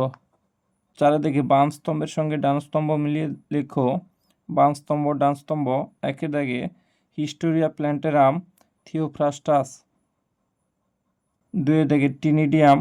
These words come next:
মোলাস্কা। তিনের দাগে অ্যালিউরোনপ্লাস্ট, এটা হচ্ছে বীজ।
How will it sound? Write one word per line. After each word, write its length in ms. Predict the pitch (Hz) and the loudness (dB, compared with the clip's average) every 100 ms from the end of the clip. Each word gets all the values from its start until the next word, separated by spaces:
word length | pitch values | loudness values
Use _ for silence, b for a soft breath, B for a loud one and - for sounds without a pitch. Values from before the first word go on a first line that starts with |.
| 180 - | 0 -4
মোলাস্কা। 640 | 147 147 151 151 - 147 123 - _ _ _ _ _ _ _ _ _ _ _ _ _ _ _ _ _ _ _ _ _ _ _ _ | 0 4 4 2 2 6 6 2 _ _ _ _ _ _ _ _ _ _ _ _ _ _ _ _ _ _ _ _ _ _ _ _
তিনের 260 | 160 156 156 | 0 2 4
দাগে 300 | 151 139 143 143 - _ - | 4 4 2 0 -6 _ 0
অ্যালিউরোনপ্লাস্ট, 1160 | 143 143 156 160 160 151 156 147 165 147 143 - - _ - | 4 4 6 6 6 4 2 2 8 8 8 2 -20 _ -10
এটা 200 | 147 147 | -6 -4
হচ্ছে 180 | 147 147 | -4 -4
বীজ। 380 | 135 156 143 | 0 0 -2